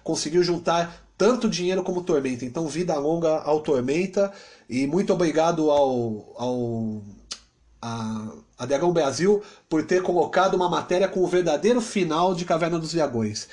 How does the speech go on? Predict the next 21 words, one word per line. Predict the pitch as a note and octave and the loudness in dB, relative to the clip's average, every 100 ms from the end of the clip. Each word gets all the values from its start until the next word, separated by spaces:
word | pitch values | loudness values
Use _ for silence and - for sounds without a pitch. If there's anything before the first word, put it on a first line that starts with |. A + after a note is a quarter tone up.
| - - | -18 -10
Então | C3+ G#3 | 0 2
vamos | A3+ A3 | 4 4
falar | A3 G3 G3+ | 2 2 2
um | |
pouquinho | G3 F3+ - G#3 | 4 2 2 0
do | F#3+ | 2
verdadeiro | F#3+ F#3 F3+ G3 G#3 | 2 4 4 4 2
final | - A3 D#3 D#3+ F3+ F3+ - - - | 2 0 2 2 2 -2 -16 -20 -4
de | E3 | 0
Caverna, | G3+ D#3+ C3 B2+ A#2 A2+ | 2 2 4 2 2 2
né? | E3+ G#3+ - - - | 2 2 -4 -18 -2
O | D3 D#3 D#3+ | 4 6 6
episódio | E3+ F#3 G#3 G#3 | 4 4 4 4
ele | G#3+ | 2
se | G#3 G3+ | 2 0
chama | - G#3 G#3 | 2 4 4
Hacking | F3+ D3 G3 - - A#2+ G2+ - - | 2 2 2 0 -4 -4 -6 -12 -12
e | B2+ D3+ | -2 2
ele | F3+ G3 | 2 2
foi | G3 G3 F#3+ F#3 F3 - - | 0 0 0 0 -2 -4 -8
escrito | - - G3+ A3 G#3+ C#3 | -8 -2 2 2 2 0